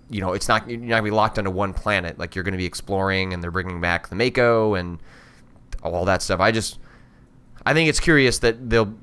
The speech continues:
if they, if it really is going to be, you know, during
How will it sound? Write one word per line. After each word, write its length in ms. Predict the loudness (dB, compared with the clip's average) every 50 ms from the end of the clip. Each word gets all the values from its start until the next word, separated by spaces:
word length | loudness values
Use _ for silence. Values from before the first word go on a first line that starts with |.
| -20 -20 -20 -20 -18 -10 -8
if 140 | -8 -4 -2
they, 100 | -2 0
if 200 | 0 -2 -2 -4
it 40 | -4
really 300 | -2 0 2 2 0 0 0
is 260 | 2 2 2 2 0
going 320 | 0 0 2 2 0 0
to 100 | -2 -4
be, 420 | -2 0 0 0 0 0 0 0 -2 -4 -8 -16 -20 -20 -20 -20 -20 -20 -16 -12
you 80 | -8 -4
know, 340 | -2 -2 -2 -2 -4 -8 -10 -16 -18 -8 -4
during 480 | -2 -2 0 0 -2 -2 -4 -6 -8